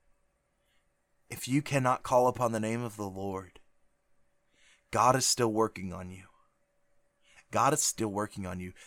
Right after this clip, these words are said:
That doesn't mean that you're just out of the running entirely. That means lean in. God is still working on you and drawing him to you, drawing you to himself for a knowledge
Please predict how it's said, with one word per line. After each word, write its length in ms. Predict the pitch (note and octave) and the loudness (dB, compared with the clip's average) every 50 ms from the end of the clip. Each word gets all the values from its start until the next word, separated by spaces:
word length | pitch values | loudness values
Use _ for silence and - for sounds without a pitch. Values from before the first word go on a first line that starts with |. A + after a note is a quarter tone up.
| - - | -10 -8
That 100 | G#2+ G#2+ | -4 2
doesn't 320 | B2 B2+ B2 - C3+ A2 | 2 4 4 4 2 0
mean 180 | A#2 A#2 A#2 A2 | 2 2 2 0
that 200 | G#2+ G#2 - - | -2 -2 -2 -2
you're 120 | A2+ A2+ | -2 -2
just 220 | G#2 G#2+ A2 - - - | -2 -2 -6 -6 0 4
out 180 | G2+ A2 A#2+ A#2+ | 6 6 6 6
of 100 | G#2 G2+ | 4 0
the 80 | G#2+ | -2
running 300 | G2+ G#2+ G#2+ G#2 G#2+ G2+ | 0 0 0 0 0 -4
entirely. 560 | G2 F#2 - G#2+ G#2 G2 G2 F#2+ F#2+ F#2 F2 - - - - - | -6 -8 -6 -4 -2 -2 -2 -2 -4 -6 -8 -10 -14 -16 -12 -6
That 140 | - F#2 G#2 | -4 -2 -2
means 280 | A2+ A2+ A2+ G#2 F#2+ G2+ | 0 -2 -2 -2 -2 -2
lean 320 | G2+ G#2+ A#2 B2 C3 C3 | 0 0 2 2 4 4
in. 300 | B2+ A#2 G#2+ F#2+ E2+ - _ _ _ _ _ _ _ _ _ _ _ _ _ _ _ _ - | 4 4 4 2 -2 -10 _ _ _ _ _ _ _ _ _ _ _ _ _ _ _ _ -2
God 240 | A2 G#2 A#2 C#3 C3+ | 2 4 6 6 4
is 80 | - | 4
still 300 | - - - - B2+ A#2+ | 2 0 2 4 2 4
working 340 | A2+ A#2 A#2 A#2 - A2+ A2 | 6 4 4 2 0 -4 -2
on 140 | G2+ G2+ G2+ | -2 -2 -2
you 100 | G2+ G2+ | -2 -2
and 100 | G2 F#2+ | -4 -4
drawing 520 | G2 G#2+ G#2+ A2+ A#2 B2+ C3+ C#3 C#3 C3 | -2 2 8 12 12 12 12 10 4 2
him 240 | B2 B2+ B2+ B2+ A#2 | 0 0 -2 -2 -2
to 120 | - B2 | -4 -4
you, 220 | A#2 A2 A2+ A#2 G2 | -2 -2 -2 -2 -2
drawing 400 | G#2+ B2+ B2+ C3+ C#3+ C#3 B2+ B2 | 4 8 8 10 10 8 6 4
you 160 | B2 B2+ B2 | 4 2 2
to 140 | - B2+ A#2+ | 2 2 0
himself 800 | A2 G2 G2 - - - - A2+ G#2+ G2+ F#2+ - - - - _ _ _ _ _ _ _ _ _ _ _ - _ _ | 0 0 -2 -2 -2 0 2 2 2 2 2 -2 -6 -14 -18 _ _ _ _ _ _ _ _ _ _ _ -20 _ _
for 200 | - - - A#2+ | -14 -6 -2 0
a 60 | A#2 G#2+ | 0 0
knowledge 680 | G#2+ G#2+ G#2+ A2 A#2+ B2 C3 B2+ B2+ A#2+ - - - | 4 6 10 10 10 10 10 8 4 4 2 -2 -8